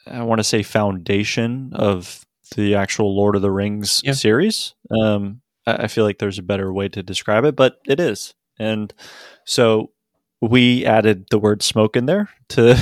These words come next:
Speaker 1: <laughs> to make it about pipe
Speaker 2: <laughs>
Speaker 1: smoking. And
Speaker 2: Yeah. Oh, yeah.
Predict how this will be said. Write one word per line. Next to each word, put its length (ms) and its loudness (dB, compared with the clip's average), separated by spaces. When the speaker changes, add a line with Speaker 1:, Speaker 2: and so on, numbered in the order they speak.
Speaker 1:
<laughs> 120 -12
to 140 6
make 280 8
it 100 2
about 300 6
pipe 220 4
Speaker 2:
<laughs> 20 -8
Speaker 1:
smoking. 520 4
And 200 6
Speaker 2:
Yeah. 200 2
Oh, 80 4
yeah. 220 2